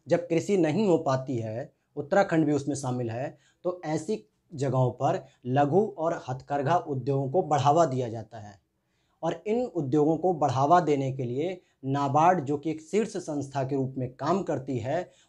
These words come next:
वो इनको वित्त का प्रमु-, प्रवाह करती है, ऋण प्रदान करती है। लेकिन नाबार्ड की संस्था डायरेक्ट या प्रत्यक्ष रूप से जो है कि इन सभी जो उद्यमकर्ता होते हैं या छोटे छोटे जो किसान होते हैं,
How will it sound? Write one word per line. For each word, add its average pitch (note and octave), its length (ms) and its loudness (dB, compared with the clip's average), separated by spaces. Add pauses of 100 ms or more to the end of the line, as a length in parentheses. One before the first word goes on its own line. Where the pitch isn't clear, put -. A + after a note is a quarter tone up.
वो A3 240 4
इनको D#3 380 0
वित्त F3 300 0
का D#3 200 -4
प्रमु-, C3+ 340 -6 (220)
प्रवाह D#3 280 0
करती A#2 380 -10
है, G#2 140 -16 (260)
ऋण F#3+ 200 6
प्रदान C#3 380 -2
करती A2+ 360 -10
है। G2+ 140 -20 (640)
लेकिन C#3+ 600 2 (520)
नाबार्ड C#3 640 2
की F#3+ 160 -6
संस्था C#3 640 -4 (240)
डायरेक्ट C#3+ 580 2 (340)
या D#3 80 -2
प्रत्यक्ष F3 580 -4
रूप E3 180 4
से E3 160 -2
जो C#3+ 120 0
है C#3+ 100 4
कि C#3 160 -6 (180)
इन E3+ 220 2 (440)
सभी D#3 500 2 (300)
जो D3 160 2
उद्यमकर्ता D3+ 720 0
होते C3+ 280 0
हैं C3 380 -8
या D3+ 80 -6
छोटे D#3+ 300 0
छोटे E3 260 0
जो E3 80 2
किसान E3 440 2
होते C3+ 240 -2
हैं, C#3+ 220 -8